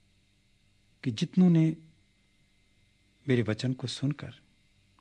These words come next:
मेरे भेजने वाले पर विश्वास किया है, अनंत जीवन उनका है।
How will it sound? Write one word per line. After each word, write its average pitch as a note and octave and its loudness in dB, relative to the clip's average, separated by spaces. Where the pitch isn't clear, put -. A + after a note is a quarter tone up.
मेरे B2 2
भेजने C#3 0
वाले A2+ -4
पर A2+ -8
विश्वास G#2+ -8
किया A#2+ -12
है, - -20
अनंत D#3 2
जीवन C#3 0
उनका G#2+ -4
है। - -16